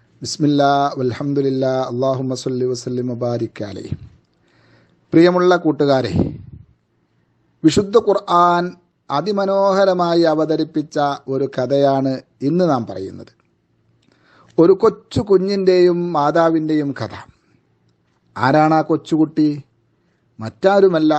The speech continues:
അല്ലാഹു സുബ്ഹാനഹു വ തആല പ്രത്യേകം തെരഞ്ഞെടുത്ത് ഉലുൽ അസ്മുകളിൽപ്പെട്ടവർ എന്ന് അല്ലാഹു വിശേഷിപ്പിച്ച, അഥവാ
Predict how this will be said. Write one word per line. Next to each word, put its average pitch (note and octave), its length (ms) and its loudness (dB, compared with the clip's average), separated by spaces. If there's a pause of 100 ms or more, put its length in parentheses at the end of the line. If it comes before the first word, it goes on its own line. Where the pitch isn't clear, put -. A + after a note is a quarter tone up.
അല്ലാഹു E3 540 -2
സുബ്ഹാനഹു E3 720 0
വ F3 140 2
തആല D#3 380 0
പ്രത്യേകം F3+ 720 2
തെരഞ്ഞെടുത്ത് F3+ 800 0 (1160)
ഉലുൽ G#3 440 4 (120)
അസ്മുകളിൽപ്പെട്ടവർ F#3 1120 2
എന്ന് E3 260 -4
അല്ലാഹു E3 400 -2
വിശേഷിപ്പിച്ച, D#3 680 -2 (840)
അഥവാ C#3+ 460 2